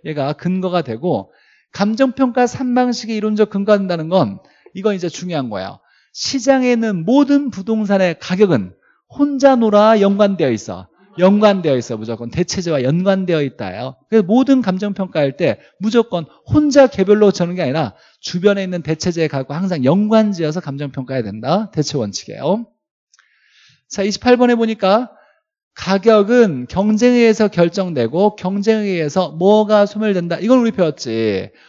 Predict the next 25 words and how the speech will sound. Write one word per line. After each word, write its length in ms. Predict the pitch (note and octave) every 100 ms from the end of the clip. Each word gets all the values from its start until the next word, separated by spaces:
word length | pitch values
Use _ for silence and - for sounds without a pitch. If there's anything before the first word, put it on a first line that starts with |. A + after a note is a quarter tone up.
| _
완전 560 | - F3 G#3+ A3 B3 A#3
경쟁 340 | A3 G#3 G#3
시장, 280 | G3+ - F#3
경쟁이 280 | D#3+ F3+ G3
엄청 280 | G3+ A3 A#3
많은 280 | E3 D3 B2+
거예요. 380 | G2 F2+ G#2 - _ _
경쟁 300 | G3 G#3+ A3+
많으면 380 | G3 G3 F#3+ F3+
초과 320 | - A#3 A3
이윤이 500 | G3 F#3 A3 C4+ B3+ _
소멸된다. 960 | - A3+ A3+ G#3 D#3+ C3 F#2+ A#2+ F3 D#3+
이거였죠. 600 | C3+ A2 G2 - C3+ C#3
초과 500 | - E3+ D#3 D3+ B2+
이윤이 580 | B2 B2+ B2 C#3 G3+ G#3
소멸된다. 880 | - E3+ C#3+ G#2 F#2+ G#2 F3 G#3+ - _ _ _
그래서 180 | F#3+ G3
경쟁이 680 | - F#3+ A3 A3 A#3 A#3
초과 320 | A#3+ - A#3+ A#3
이윤을 240 | A3 G#3+
소멸시킨다. 760 | - A3+ A3+ - - F3+ E3+
이걸 220 | D#3+ D3+ D#3
경쟁의 400 | E3 F#3+ G3 G3+
원칙이라 420 | D3 - C#3+ A#2
그래요. 560 | G2+ F#2 A#2+ F#3+ A#3